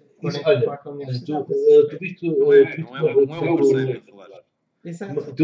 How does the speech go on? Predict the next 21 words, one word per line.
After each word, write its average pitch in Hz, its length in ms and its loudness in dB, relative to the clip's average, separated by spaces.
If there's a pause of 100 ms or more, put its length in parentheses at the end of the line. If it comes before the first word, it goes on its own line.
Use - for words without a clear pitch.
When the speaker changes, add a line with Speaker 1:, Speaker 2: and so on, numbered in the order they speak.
Speaker 2:
eh, 151 380 8
tu 160 60 -12
viste 170 140 -12
como 165 180 -8
é, 156 40 0
como 147 180 -10
é 139 60 -8
que 143 100 -14
o 139 160 -4
D 135 160 4
I 131 60 -8
T 147 240 2
abordava 131 300 -12
as 120 100 -20
coisas. 98 320 -18 (1040)
Uma 151 220 -4
Ubisoft 156 420 -2
tinha 165 120 -12
que - 60 -20
falar 147 160 -14
com, 147 340 -14